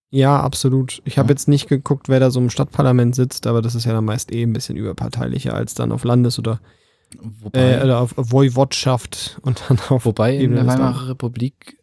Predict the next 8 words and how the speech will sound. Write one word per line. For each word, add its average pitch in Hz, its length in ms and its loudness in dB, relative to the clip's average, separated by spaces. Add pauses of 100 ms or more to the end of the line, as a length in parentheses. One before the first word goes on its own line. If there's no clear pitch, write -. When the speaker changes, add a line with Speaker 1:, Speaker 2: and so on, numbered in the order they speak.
Speaker 2:
ähm, 110 680 2 (120)
die 117 160 -10
K - 160 -2
P 113 140 -2
D 120 400 0 (180)
größter - 380 -2
Parteianteile 98 1500 -2
hatte. 101 240 -4